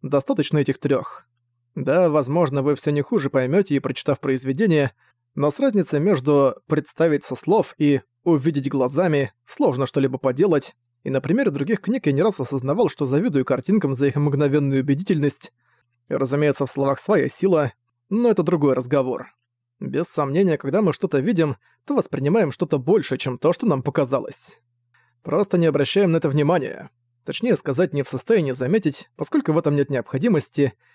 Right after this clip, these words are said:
или если зайти с другой стороны, увиденное кажется нам таким, потому что видеть нам необходимо.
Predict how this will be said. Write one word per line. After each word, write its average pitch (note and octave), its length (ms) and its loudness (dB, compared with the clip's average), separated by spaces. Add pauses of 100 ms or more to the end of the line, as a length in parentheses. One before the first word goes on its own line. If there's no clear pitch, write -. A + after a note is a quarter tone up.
(200)
или G3 180 2
если D#3+ 220 0
зайти C3+ 280 -2
с C#3+ 60 -4
другой C#3+ 280 0
стороны, C3+ 520 0 (300)
увиденное E3+ 480 2
кажется F3+ 400 -2
нам D3 140 -2
таким, A3 300 0
потому G#3 320 0
что - 180 -2
видеть D3 300 -4
нам D3+ 160 2
необходимо. C3+ 720 -2